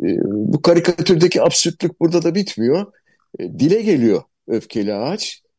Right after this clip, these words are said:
ve ağzından şöyle bir, e, cümle dökülüyor. "Durun, ben de Gezi'deydim.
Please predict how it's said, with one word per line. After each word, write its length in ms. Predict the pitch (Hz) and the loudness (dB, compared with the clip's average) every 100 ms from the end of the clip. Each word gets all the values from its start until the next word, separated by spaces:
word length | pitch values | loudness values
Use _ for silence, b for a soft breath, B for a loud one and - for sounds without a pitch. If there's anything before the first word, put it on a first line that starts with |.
| - | -6
ve 200 | 175 208 | -6 -4
ağzından 600 | - 147 151 165 165 185 | -4 -2 0 -2 -6 -6
şöyle 420 | - 190 190 160 | -4 -2 0 0
bir, 280 | 127 101 - | -2 -8 -10
e, 280 | 117 110 104 | -6 -4 -4
cümle 400 | 95 120 117 120 | -2 -2 0 -2
dökülüyor. 580 | 98 90 95 104 147 190 - _ _ _ _ _ _ - | -4 -8 -6 0 0 0 -8 _ _ _ _ _ _ 2
"Durun, 360 | 240 190 104 - | 6 4 2 -4
ben 220 | 165 240 | -2 0
de 80 | 208 | 0
Gezi'deydim. 600 | 151 120 123 117 110 98 | 0 -2 -2 -4 -4 -6